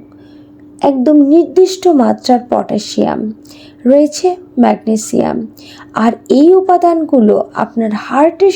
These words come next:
স্বাস্থ্য ভালো রাখার পাশাপাশি গ্যাস্ট্রিকও কমাতে সাহায্য করে থাকে। ম্যাগনেসিয়াম আর পটাশিয়াম হার্টের জন্য যে কত ভালো বন্ধু, তা নিশ্চয়ই স্বাস্থ্য সচেতন মানুষ মাত্রই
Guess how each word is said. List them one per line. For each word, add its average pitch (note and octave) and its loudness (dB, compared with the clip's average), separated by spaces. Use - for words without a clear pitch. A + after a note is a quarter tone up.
স্বাস্থ্য D#4+ -2
ভালো A3 -2
রাখার A#3 0
পাশাপাশি A3 -4
গ্যাস্ট্রিকও A3+ -2
কমাতে A3+ -2
সাহায্য G3+ -6
করে F4+ 2
থাকে। - -4
ম্যাগনেসিয়াম G4 2
আর G#4+ 0
পটাশিয়াম C#4 0
হার্টের C#4+ 0
জন্য E4+ 2
যে E4+ 0
কত A#3+ -2
ভালো F4 2
বন্ধু, D4+ 2
তা C#4 -2
নিশ্চয়ই B3+ 2
স্বাস্থ্য E4 -2
সচেতন A3+ -2
মানুষ G#3 0
মাত্রই C4 -2